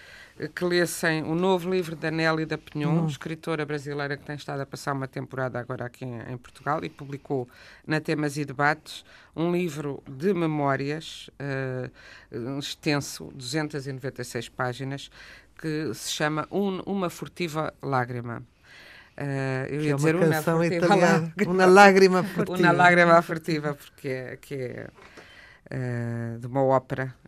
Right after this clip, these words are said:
Speaker 1: italiana. É de uma ópera até. Qual
Speaker 2: Não
Speaker 1: é a
Speaker 2: sei,
Speaker 1: ópera?
Speaker 2: mas era
Speaker 1: É.
Speaker 2: um tenor que a cantava.
Speaker 1: Era um tenor,
Speaker 2: Não
Speaker 1: sim.
Speaker 2: sei se era o
Speaker 1: Eh, bem, é um livro de memórias, impressões sobre as relações humanas, a vida, a morte, o amor, a paixão,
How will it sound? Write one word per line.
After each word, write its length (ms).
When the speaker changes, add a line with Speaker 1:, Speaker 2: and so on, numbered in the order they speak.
Speaker 1:
italiana. 480
É 80
de 80
uma 180
ópera 220
até. 260
Qual 120
Speaker 2:
Não 80
Speaker 1:
é 100
a 40
Speaker 2:
sei, 180
Speaker 1:
ópera? 100
Speaker 2:
mas 220
era 180
Speaker 1:
É. 40
Speaker 2:
um 40
tenor 380
que 140
a 20
cantava. 220
Speaker 1:
Era 200
um 40
tenor, 280
Speaker 2:
Não 120
Speaker 1:
sim. 180
Speaker 2:
sei 60
se 160
era 120
o 200
Speaker 1:
Eh, 320
bem, 180
é 60
um 80
livro 260
de 120
memórias, 680
impressões 520
sobre 200
as 80
relações 440
humanas, 680
a 80
vida, 400
a 60
morte, 580
o 20
amor, 440
a 40
paixão, 800